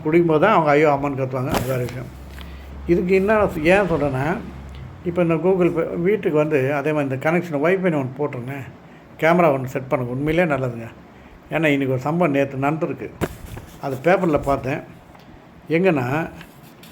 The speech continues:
நம்ம நாகர்கோயிலில் நடந்திருக்குங்க. பேப்பர்ல, இந்த தினகரன் பேப்பர் வந்துச்சு. நாகர்கோயிலில் கோட்டாறு, அஹ், ரஹ்மத் அப்படின்னு ஒரு கார்டன் இருக்கு. கோட்டாறு ரஹ்மத்னு ஒரு கார்டனில் இருக்கு. அங்க வந்து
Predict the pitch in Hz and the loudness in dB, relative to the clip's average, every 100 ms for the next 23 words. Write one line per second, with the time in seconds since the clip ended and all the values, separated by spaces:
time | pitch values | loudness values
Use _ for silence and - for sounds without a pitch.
0 | - - 147 143 160 190 185 156 143 135 | -16 -6 -2 4 4 6 4 4 2 0
1 | 135 135 127 117 120 - - - - 165 | -4 -4 -6 -8 -10 -12 -16 -14 0 0
2 | 156 143 127 117 151 170 147 131 123 127 | 2 2 0 0 0 2 0 -2 -4 -4
3 | 113 - 175 339 - - - - - - | -10 -10 -10 -10 -16 -20 -20 -20 -20 -20
4 | - 143 175 196 185 170 139 151 156 - | -6 4 6 6 4 4 4 2 -2 0
5 | 185 180 180 165 170 160 180 220 - - | 0 4 6 8 6 4 -2 -6 -12 -20
6 | - - - - - - - - 156 151 | -20 -20 -20 -20 -20 -20 -14 -2 2 4
7 | 156 156 160 - 156 156 165 139 147 127 | 4 4 0 0 0 2 2 2 0 2
8 | 147 170 160 131 - - - - - - | 4 4 4 -2 -6 -18 -20 -20 -20 -20
9 | - - 175 170 175 160 143 135 151 151 | -14 4 4 6 6 6 4 2 -2 -2
10 | 147 123 135 147 139 123 120 120 160 - | -2 0 2 4 2 -2 -4 -8 -8 -8
11 | - - - - - - - - 175 180 | -16 -20 -20 -20 -20 -20 -20 -2 4 6
12 | 175 165 143 165 | 6 6 4 2